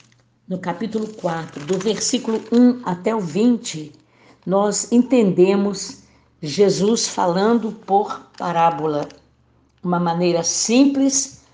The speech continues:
para que o mundo possa entender. Um terço dos ensinamentos de Jesus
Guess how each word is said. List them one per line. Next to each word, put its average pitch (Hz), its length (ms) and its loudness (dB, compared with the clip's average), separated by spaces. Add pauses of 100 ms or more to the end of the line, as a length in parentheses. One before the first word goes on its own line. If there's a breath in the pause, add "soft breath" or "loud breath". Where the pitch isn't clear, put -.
(180)
para 196 240 2
que 190 160 -4
o 180 60 2
mundo 247 500 6
possa 196 560 -4
entender. 240 760 2 (1500 soft breath)
Um 269 220 4
terço 294 320 0
dos 226 180 2
ensinamentos 202 880 2
de 175 140 -2
Jesus 196 880 -2